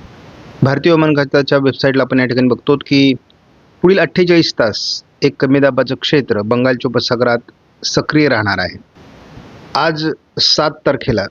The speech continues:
आपण एकूणच वातावरण बघतो की थंडीची लाट पुन्हा एकदा भारतामध्ये सक्रिय झाली आहे. गुजरात, मध्य प्रदेश, विदर्भ, छत्तीसगड,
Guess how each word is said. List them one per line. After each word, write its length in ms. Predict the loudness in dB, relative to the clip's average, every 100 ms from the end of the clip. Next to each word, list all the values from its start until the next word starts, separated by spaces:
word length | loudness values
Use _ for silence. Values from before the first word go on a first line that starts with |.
| _ _ -20 _ _ _ _ _ _ _ -20 -20 -20 -20 -20 -12
आपण 220 | -4 -2 0 -2
एकूणच 360 | 0 -2 0 0
वातावरण 340 | 0 0 0
बघतो 300 | 0 0 -4 -2
की 280 | 0 2 2 -2 _ _ _ _ -4
थंडीची 500 | 0 2 0 0 0
लाट 220 | 2 -2 -4
पुन्हा 200 | -2 0
एकदा 200 | 0 0
भारतामध्ये 600 | 0 -4 -2 -4 -2 -4
सक्रिय 400 | -4 -4 -2 -2
झाली 260 | -2 -2 -4
आहे. 1700 | -8 -14 _ _ -20 -20 -20 -20 -20 -20 -20 -20 -20 -20 -18 -2 2
गुजरात, 580 | 4 2 2 0 -4 -20 -20 _ _ _ _ _ _ _ _ _
मध्य 260 | -2 2 2
प्रदेश, 440 | 2 2 2 0 -2 -4 -8 _ -2
विदर्भ, 360 | 2 2 0 -4 -12 _ _ _ _ -20 _ -4
छत्तीसगड, 600 | -4 0 0 2 0 -2